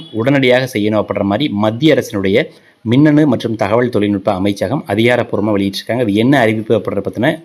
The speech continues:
முழுமையான விவரங்களை இந்த வீடியோல தெரிஞ்சுக்கலாம். வீடியோவை ஸ்கிப் பண்ணாம கடைசி வரைக்கும் பாருங்க. வீடியோ பிடிச்சுன்னா கண்டிப்பா லைக் பண்ணுங்க, உங்களுடைய நண்பர்களோட ஷேர் பண்ணிக்கோங்க. இது போல தினசரி வெளியாகக்கூடிய முக்கியமான அப்டேட்டுகளை மிஸ் பண்ணாம தெரிஞ்சுக்க நம்ம சேனலை சப்ஸ்கிரைப் பண்ணிக்கோங்க. வாங்க வீடியோக்குள்ள போகலாம்.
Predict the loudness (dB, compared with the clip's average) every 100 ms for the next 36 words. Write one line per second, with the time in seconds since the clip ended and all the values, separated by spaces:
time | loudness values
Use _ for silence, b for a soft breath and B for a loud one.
0 | -10 -2 0 2 2 0 -2 -2 -4 -4
1 | -4 -6 -8 -8 -4 -4 -4 b b b
2 | b -2 0 0 -4 -4 0 0 -2 -4
3 | -8 -6 -6 -4 -2 -2 0 2 0 0
4 | -2 -2 -2 -2 -2 -2 -2 -2 -2 0
5 | 0 0 0 -2 -2 -4 -6 -4 -6 -4
6 | -2 -2 -2 b b b b -4 -2 2
7 | 2 2 0 0 2 2 2 0 -2 -2
8 | -2 -2 -2 -2 -4 -4 -4 -4 -4 -4
9 | -4 -4 -6 -6 -4 -2 -2 -4 -6 -8
10 | -14 -16 -16 -14 -12 -6 -4 -4 -6 b
11 | b b b -2 0 0 0 -2 -2 -4
12 | -2 0 -2 -2